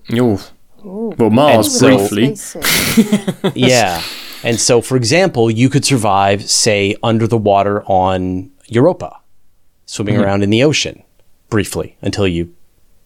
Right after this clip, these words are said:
Speaker 3: drowned. Um, you could be falling, holding your breath, falling through various of the gas giants as the temperature and pressures were appropriate until you
Speaker 2: Mm.
Speaker 3: had to breathe.
Speaker 1: Until they were.
Speaker 3: Um,
Speaker 1: <laughs> Yes.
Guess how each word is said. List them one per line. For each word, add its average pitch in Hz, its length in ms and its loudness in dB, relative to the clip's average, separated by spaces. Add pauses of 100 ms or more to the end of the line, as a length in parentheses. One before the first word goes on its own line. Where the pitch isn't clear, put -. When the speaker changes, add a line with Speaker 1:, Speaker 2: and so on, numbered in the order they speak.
(160)
Speaker 3:
drowned. - 400 -4 (440)
Um, 95 400 -2 (240)
you 131 220 2
could 135 320 0
be 127 140 -2
falling, 143 1080 0 (360)
holding 151 320 4
your 143 100 2
breath, 101 420 0
falling 131 720 2
through 101 580 2
various 98 680 0 (280)
of 101 140 -2
the 101 80 -2
gas 110 300 -2
giants - 520 -12
as 110 160 -14
the 98 80 -10
temperature 98 380 -6
and 87 100 -8
pressures 92 480 -4
were 87 360 -2
appropriate - 600 -6 (300)
until 92 280 -4
you 82 360 -4 (580)
Speaker 2:
Mm. 185 360 -10 (200)
Speaker 3:
had 98 160 -2
to - 60 -10
breathe. 76 320 -10
Speaker 1:
Until 143 200 0
they 123 100 2
were. 143 140 2
Speaker 3:
Um, 101 220 0
Speaker 1:
<laughs> - 140 2
Yes. - 400 0